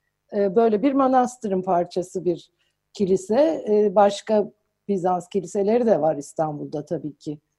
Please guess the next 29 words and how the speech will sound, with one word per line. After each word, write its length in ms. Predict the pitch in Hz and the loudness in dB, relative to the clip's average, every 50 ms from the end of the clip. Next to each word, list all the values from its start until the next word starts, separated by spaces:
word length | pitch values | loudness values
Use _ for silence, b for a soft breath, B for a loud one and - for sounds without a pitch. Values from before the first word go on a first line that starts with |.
| _ _ _ _ | _ _ _ _
Bir 100 | 190 185 | -10 -8
kısmı 320 | - 175 160 - - 160 151 | -8 -10 -10 -10 -10 -8 -2
cami 380 | 165 160 151 147 147 151 147 - _ 170 | 0 0 0 0 -2 -4 -8 -12 _ -10
olarak 380 | 160 160 151 147 139 139 - | -6 -4 -2 -2 -4 -4 -8
kullanılıyor, 500 | - 151 139 139 143 147 143 151 156 143 | -10 -12 -12 -12 -12 -10 -10 -10 -10 -10
bir 100 | 151 151 | -12 -12
kısmı, 460 | - - 160 - - - 147 151 151 151 - _ _ - | -12 -14 -14 -14 -14 -14 -14 -12 -14 -14 -18 _ _ -20
e, 400 | 165 202 220 - 185 190 175 156 | -20 -20 -18 -18 -18 -18 -16 -16
duruyor. 380 | 160 151 147 147 170 220 254 - _ _ _ _ _ _ _ _ _ - | -14 -12 -8 -6 -4 -4 -6 -8 _ _ _ _ _ _ _ _ _ 0
E, 40 | 208 | 2
Ayasofya'ya 1120 | 208 202 214 - - 226 233 247 262 254 - 302 311 302 - - 277 269 269 269 254 - - 185 - _ _ _ _ _ _ _ _ _ _ _ _ | 4 4 4 4 4 4 4 4 2 2 2 2 2 2 0 -2 0 2 4 4 4 2 0 -6 -14 _ _ _ _ _ _ _ _ _ _ _ _
bakarsak, 760 | 196 196 202 202 - 254 262 277 262 - - 190 247 262 - - | 2 2 2 4 4 6 6 6 4 2 2 2 2 2 0 0
aslına 520 | 190 180 180 - - 196 202 196 208 196 | -2 -2 -2 -6 -8 -4 -2 0 0 2
bakarsak, 680 | 160 151 - - 175 170 165 165 - 226 247 285 277 - | 0 -2 -2 -2 -2 -2 -2 -2 0 2 2 2 2 0
Ayasofya 600 | 220 226 233 226 226 - 262 247 233 233 - 214 | 0 0 0 0 0 0 0 0 0 0 -2 -2
yapıldığı 560 | 214 214 226 226 226 254 254 226 196 247 254 | 0 0 0 0 -2 -2 -4 -2 -2 -2 -2
günden 520 | 254 196 208 214 185 175 180 170 175 170 170 | 0 0 -2 -2 0 0 2 0 2 2 0
beri 240 | 196 240 277 254 196 | 0 0 0 -2 -4
bir 240 | 247 240 214 - _ _ _ _ _ _ _ | -4 -6 -8 -10 _ _ _ _ _ _ _
güç 300 | - 262 269 277 - - | -4 -4 -4 -4 -2 0
ve 140 | 240 240 214 | 0 2 2
bir 100 | 247 233 | 0 0
irade 480 | - 233 233 233 240 240 240 226 277 269 | 0 2 4 6 6 6 6 4 2 0
gösterisi 680 | 214 233 202 190 - - - 170 160 160 160 - 175 | 2 2 2 0 0 -4 -4 -4 -4 -4 -6 -8 -6
olarak 500 | 123 170 160 165 160 156 156 156 - - | -4 -2 -2 0 0 -2 -4 -6 -4 -2
var 240 | 170 165 156 151 156 | 0 0 2 0 0
olmuş 460 | 151 143 143 143 151 - - - - | -2 -4 -6 -8 -10 -14 -16 -14 -10
bir 60 | 165 | -8
yer. 340 | 156 143 127 - - _ | -8 -8 -8 -10 -16 _